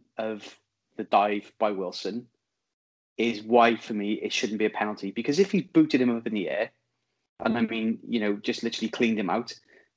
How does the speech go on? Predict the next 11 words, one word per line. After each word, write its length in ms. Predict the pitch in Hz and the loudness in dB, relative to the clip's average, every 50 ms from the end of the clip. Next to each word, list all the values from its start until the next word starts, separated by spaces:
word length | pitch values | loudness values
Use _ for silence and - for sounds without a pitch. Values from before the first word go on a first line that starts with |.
| _ _ _ | _ _ _
then 220 | 135 139 139 123 - | 6 6 6 4 4
he's 180 | - 143 - | 0 -2 4
gonna 160 | - 156 143 | 4 4 6
go 140 | 127 147 143 | 8 6 6
down 240 | 127 147 143 147 143 | 8 6 6 6 4
like 120 | 135 127 | 2 2
the 80 | - 131 | 2 2
way 140 | 123 127 123 | 2 2 2
he 100 | 123 123 | 2 0
did. 300 | 117 127 131 156 160 - - _ _ _ _ _ _ _ _ _ _ _ _ _ _ | 0 0 0 0 -2 -4 -14 _ _ _ _ _ _ _ _ _ _ _ _ _ _
But 280 | - 139 135 123 - | 2 4 4 4 2